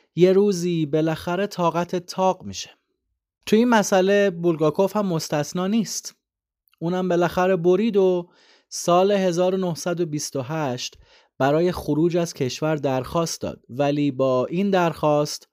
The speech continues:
مخالفت شد. از اون طرف هم اجرای پرواز مجوز نمیگیره و اینها همه فشارهای روانی و ناامیدی بولگاکوف رو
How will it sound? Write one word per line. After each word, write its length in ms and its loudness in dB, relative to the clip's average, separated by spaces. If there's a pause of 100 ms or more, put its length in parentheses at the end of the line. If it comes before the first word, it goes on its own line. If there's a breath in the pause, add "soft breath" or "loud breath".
(280)
مخالفت 680 0
شد. 300 -14 (720)
از 220 0
اون 120 0
طرف 380 0
هم 240 -4 (140)
اجرای 480 2
پرواز 680 0
مجوز 560 -2
نمیگیره 580 0
و 280 0 (100)
اینها 500 -4
همه 400 -6
فشارهای 880 -4
روانی 640 -4
و 120 -4
ناامیدی 760 -2
بولگاکوف 720 -2
رو 300 -4